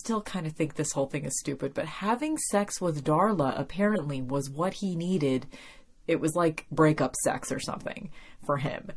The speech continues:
It was like finally he could close the door on Darla after that. And he treats her pretty dismissively afterwards. I mean, like, he's definitely treated her worse, but he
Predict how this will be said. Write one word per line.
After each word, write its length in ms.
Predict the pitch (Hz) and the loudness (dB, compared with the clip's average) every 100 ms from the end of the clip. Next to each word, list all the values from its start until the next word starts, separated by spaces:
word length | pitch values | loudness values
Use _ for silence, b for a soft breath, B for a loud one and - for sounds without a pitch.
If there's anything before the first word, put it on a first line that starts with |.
| - | -8
It 100 | 170 | -2
was 140 | 180 | 4
like 160 | 160 143 | 4 2
finally 580 | - 185 170 175 170 160 | 2 4 4 4 2 2
he 100 | 160 | 2
could 140 | 160 | 0
close 360 | - 151 151 - | 4 4 4 2
the 100 | 151 | 0
door 500 | 151 143 139 135 - | 2 4 6 4 0
on 560 | 135 131 131 131 135 b b - | -2 -2 -2 -2 -6 b b -6
Darla 600 | 143 135 135 - - - B B | 2 4 4 2 -2 -4 B B
after 380 | - 135 - 131 | 6 6 4 -4
that. 400 | 131 - - - B B B B | 0 0 -2 -8 B B B B
And 400 | - 151 143 143 | -2 -2 0 -4
he 140 | 143 185 | -4 -6
treats 340 | - 254 262 | -2 -2 0
her 80 | 349 | -2
pretty 320 | - 294 277 | -2 2 2
dismissively 1040 | 208 180 - 151 143 147 160 247 240 240 233 | 2 2 0 0 -2 0 8 8 8 4 2
afterwards. 800 | 233 233 240 233 233 240 233 - - - - - - | -2 -2 0 4 6 6 4 -2 -6 -6 -16 -20 -2
I 100 | 196 | 2
mean, 260 | 196 196 180 | 4 4 2
like, 480 | 180 160 - - - - - | 0 0 -6 -16 -18 -20 -20
he's 300 | - 196 156 | -8 -4 -4
definitely 560 | - 165 160 185 175 165 | 2 2 4 0 2 0
treated 380 | - 170 156 151 | 2 0 2 2
her 120 | 156 | 0
worse, 380 | 135 139 165 - - B B B B B - | 2 2 0 -2 -6 B B B B B 4
but 520 | 160 147 131 - - - - - - - - - | 6 6 4 -4 -10 -16 -18 -14 -10 -10 -10 -10
he 720 | 156 175 165 151 147 143 - | -8 -2 2 4 4 0 -4